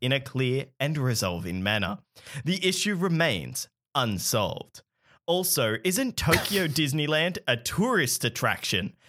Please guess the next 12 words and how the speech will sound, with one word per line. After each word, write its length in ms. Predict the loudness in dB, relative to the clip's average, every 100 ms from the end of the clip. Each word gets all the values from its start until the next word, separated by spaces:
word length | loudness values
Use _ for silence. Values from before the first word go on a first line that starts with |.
| -20 -6
Why 320 | 0 0 0
don't 360 | 0 0 0 -4
the 80 | -2
people 440 | 2 0 2 0
work 380 | 2 2 2 0
there 240 | 0 2
know 200 | 2 2 2
little 600 | 0 0 2 2 0 0
English 480 | 0 0 0 0 0
at 220 | 0 -2
the 100 | -2
least? 520 | 0 0 -2 -6